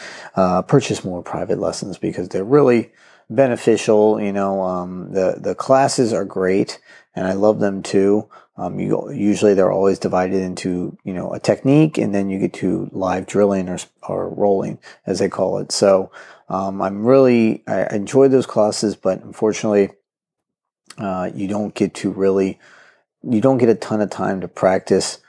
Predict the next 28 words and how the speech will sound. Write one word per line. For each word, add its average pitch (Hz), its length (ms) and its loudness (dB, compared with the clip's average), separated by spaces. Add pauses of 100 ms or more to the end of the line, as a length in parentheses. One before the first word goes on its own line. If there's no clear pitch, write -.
(340)
uh, 90 640 -2
what 104 360 -2
you 92 140 0
learned 95 460 -6
in - 80 -8
the 101 80 -6
class. - 580 -4
You 95 80 -6
gotta 92 220 -2
try 90 240 -2
to 98 160 -4
apply 117 420 2
it 104 240 0
in 104 100 -12
a 90 80 -12
live 92 300 -6
scenario, 92 500 -8
which 101 240 -12
is 104 120 -4
challenging. 104 580 -8 (500)
Um, 110 400 -6
so 95 400 -2
the 101 340 -4
private 127 300 4
lessons 104 460 2
allow 98 400 0
you 95 260 0
to, 90 340 -6